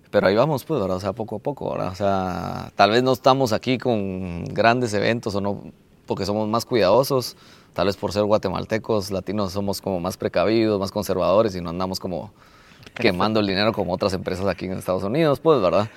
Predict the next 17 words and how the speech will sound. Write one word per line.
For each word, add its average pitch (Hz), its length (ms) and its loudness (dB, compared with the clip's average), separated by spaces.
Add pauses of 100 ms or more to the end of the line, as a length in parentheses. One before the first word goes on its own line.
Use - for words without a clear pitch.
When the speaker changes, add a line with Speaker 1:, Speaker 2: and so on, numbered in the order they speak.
(140)
Speaker 2:
Así 113 280 -8
Speaker 1:
Eh, 113 400 4
Speaker 2:
es. 98 60 -12
Speaker 1:
pero 95 460 6
ahí 87 120 0
vamos, 107 260 0
¿verdad? 92 200 -8 (420)
Speaker 2:
Me 143 100 -4
encantaría 139 400 -2
que 170 80 -4
también 139 240 -4
como 151 220 -6
que - 80 -12 (420)
comentaras 127 500 -2
un 165 120 -6
poco 160 260 -4
porque 127 340 -4